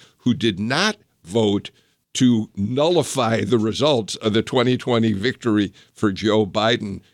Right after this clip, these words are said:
finally came around and was the last House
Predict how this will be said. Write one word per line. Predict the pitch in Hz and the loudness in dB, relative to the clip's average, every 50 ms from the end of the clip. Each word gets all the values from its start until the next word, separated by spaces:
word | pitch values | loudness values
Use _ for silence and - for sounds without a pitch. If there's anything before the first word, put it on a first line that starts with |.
| _ _ | _ _
finally | - - - - 120 117 135 151 170 180 170 180 180 | -20 -20 -8 -4 -2 0 0 0 0 0 0 0 0
came | - - 139 127 127 127 123 | -2 -2 0 0 2 0 0
around | 123 117 98 95 98 95 92 98 104 - - | -2 -2 -2 -2 -2 -2 -4 -4 -6 -4 -2
and | 104 110 107 | 0 2 2
was | 110 101 92 | 2 2 0
the | 107 98 | -2 -2
last | 98 113 131 143 143 131 - | -2 0 0 0 0 0 -2
House | - 123 117 117 110 - - | -2 0 0 0 0 0 -2